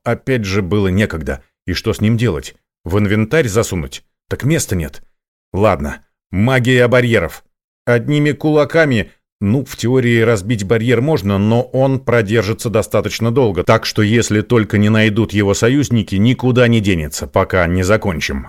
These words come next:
А найдут вряд ли, барьер скрывающий, а им сейчас не до того. Я повернулся в сторону одиночной жёлтой точки на крыше здания.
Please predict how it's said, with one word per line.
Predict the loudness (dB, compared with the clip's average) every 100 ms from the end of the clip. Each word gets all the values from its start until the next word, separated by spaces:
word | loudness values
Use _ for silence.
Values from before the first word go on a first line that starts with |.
| -4
А | 0
найдут | 2 2 2 0 0
вряд | 0 0 0
ли, | -4 -2
барьер | 2 2 4 2 0
скрывающий, | 0 2 4 4 2 0 -4 -6 -8 -2
а | 0 0
им | 0 0 0
сейчас | -2 -2 -2 -2 0
не | 0 2
до | 0 2
того. | 2 2 -2 -6 _ _ _ _ _ -10
Я | -2 0 0
повернулся | 0 2 2 2 0 0
в | 0
сторону | 2 2 2 0
одиночной | -2 0 0 0 -2 -2 0
жёлтой | 0 0 -2 -2
точки | -2 -2 -2
на | -2
крыше | -2 -4 -4
здания. | -2 -2 -2 -8